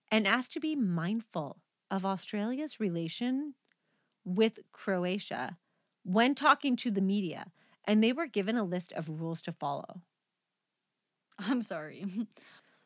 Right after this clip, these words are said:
Speaker 1: There were also rumors that started spreading around that maybe she had been taken for sex trafficking, which was a real fear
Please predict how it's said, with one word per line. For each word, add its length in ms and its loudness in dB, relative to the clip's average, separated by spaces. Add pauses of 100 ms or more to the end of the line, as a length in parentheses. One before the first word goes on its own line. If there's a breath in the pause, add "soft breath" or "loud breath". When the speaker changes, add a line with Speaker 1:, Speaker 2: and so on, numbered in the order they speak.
(140 soft breath)
Speaker 1:
There 200 4
were 120 4
also 360 2
rumors 380 -4
that 120 -6
started 300 -6
spreading 360 -4
around 300 -2
that 100 -2
maybe 260 -4
she 200 -8
had 100 -4
been 200 -4
taken 460 -6
for 180 -8
sex 260 -10
trafficking, 640 -12 (560)
which 260 -2
was 200 4
a 100 4
real 300 2
fear 560 0